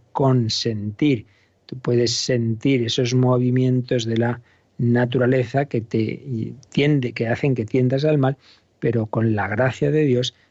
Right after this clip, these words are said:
puedes luchar contra ellos. Dios ha dejado esas tendencias, esas tentaciones, esos sentimientos, precisamente para nuestra maduración.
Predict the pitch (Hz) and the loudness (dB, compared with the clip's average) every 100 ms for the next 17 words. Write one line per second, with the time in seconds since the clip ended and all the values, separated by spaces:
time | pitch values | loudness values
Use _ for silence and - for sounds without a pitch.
0 | _ _ - 110 107 113 117 120 117 127 | _ _ -6 -2 0 0 2 0 2 0
1 | 113 147 151 175 175 101 135 131 120 139 | 0 0 2 2 0 0 0 0 0 0
2 | 139 - 131 127 131 _ _ _ _ 131 | 0 0 0 0 -4 _ _ _ _ -6
3 | - 120 117 - 123 123 135 156 143 139 | -2 -2 -2 -2 2 4 4 2 0 -2
4 | 127 127 123 - - 143 147 165 147 151 | -2 -4 -4 -6 -2 0 0 0 0 0
5 | 143 135 135 135 123 - 160 190 208 208 | 0 -2 -4 -4 -4 -2 0 2 2 0
6 | 202 185 160 139 131 175 - _ _ - | 0 2 2 2 0 -2 -4 _ _ -2
7 | 143 180 180 180 160 160 160 156 - 139 | 0 2 2 2 0 0 0 0 -2 0
8 | 127 113 107 101 101 165 220 190 | 0 0 -2 -4 -4 0 0 0